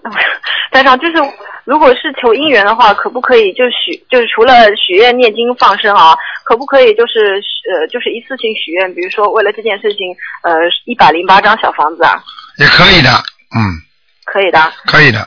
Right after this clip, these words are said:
Speaker 1: 啊。
Speaker 2: 嗯。但是呢，就是求姻缘的事情呢，就比较麻烦。就是说你要说，因为你要说，请观世音菩萨让我喜，让我，呃，结善缘。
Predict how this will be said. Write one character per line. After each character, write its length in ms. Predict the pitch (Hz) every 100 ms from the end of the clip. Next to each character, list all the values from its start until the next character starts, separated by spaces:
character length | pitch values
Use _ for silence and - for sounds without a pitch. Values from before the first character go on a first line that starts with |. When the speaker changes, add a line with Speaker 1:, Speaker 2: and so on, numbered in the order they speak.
| _ -
Speaker 1:
啊。 300 | 175 156 95
Speaker 2:
嗯。 80 | 95 _ - _ _ _ _ _ -
但 160 | 196
是 140 | 196 202
呢， 80 | 196 190
就 80 | 190
是 200 | 190 196
求 160 | - 190
姻 220 | 202 220 202
缘 160 | 175
的 80 | 185
事 160 | 180 160
情 140 | 175
呢， 280 | 170 165 143 - - - -
就 100 | 170
比 100 | 139
较 120 | 165
麻 220 | 147 160
烦。 280 | 175 165 120 - -
就 120 | -
是 60 | 160
说 100 | 180
你 140 | 160 160
要 160 | 175
说， 380 | 170 185 180 180
因 140 | 185
为 240 | 180 165 120 - -
你 120 | 143
要 140 | 160 165
说， 500 | 180 175 170 165 - -
请 160 | - 143
观 160 | 160 180
世 40 |
音 120 | 180 143
菩 120 | 160
萨 400 | 170 165 147 139
让 220 | 135 156
我 160 | 139 139
喜， 360 | - - 127 113 - - -
让 180 | 185 165
我， 240 | 135 127 - - -
呃， 320 | 135 135 117 - _ -
结 220 | 175 180
善 320 | - 180 151
缘。 400 | 123 110 127